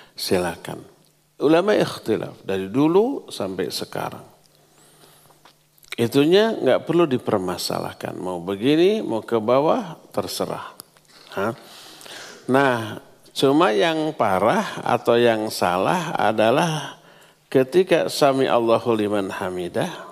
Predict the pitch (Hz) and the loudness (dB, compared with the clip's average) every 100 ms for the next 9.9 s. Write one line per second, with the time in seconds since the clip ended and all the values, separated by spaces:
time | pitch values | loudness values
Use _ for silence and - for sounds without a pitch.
0 | - - - 135 113 - - 107 85 - | -20 -12 -2 2 2 0 -2 -4 -6 -4
1 | 123 139 190 - - - - - - _ | 0 2 0 -4 -20 -20 -20 -20 -20 _
2 | _ _ _ _ _ 131 120 104 92 90 | _ _ _ _ _ 2 4 4 4 2
3 | 180 - 170 180 - 185 190 190 175 196 | 2 0 0 2 2 4 4 4 2 2
4 | 208 170 98 85 - - _ _ - 107 | 0 0 -2 -8 -18 -20 _ _ -8 -2
5 | 127 190 - - - - 117 104 104 92 | 0 0 -4 -18 -16 -2 0 2 2 0
6 | 90 76 - 87 80 - - - 113 - | 0 -4 -4 -8 -8 -8 -10 -8 0 2
7 | 220 247 254 202 202 - - _ _ _ | 4 4 2 -2 -8 -18 -20 _ _ _
8 | _ _ _ _ _ - 90 92 92 170 | _ _ _ _ _ -10 -4 -2 0 0
9 | 170 156 143 113 113 110 - 110 107 | 2 0 0 0 2 0 0 0 0